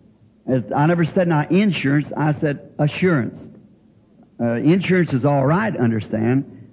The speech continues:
I remember, of course, I don't at this time have any.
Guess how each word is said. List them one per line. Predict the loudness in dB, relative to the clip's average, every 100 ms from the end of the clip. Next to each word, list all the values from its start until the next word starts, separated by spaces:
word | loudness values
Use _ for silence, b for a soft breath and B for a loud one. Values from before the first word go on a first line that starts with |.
| -6
I | 2
remember, | 4 4 2 0
of | -2 -4
course, | -4 0
I | 2 0 0
don't | 2 4 4
at |
this | 4 2
time | 4 2 4
have | 4 2 2
any. | 2 4 2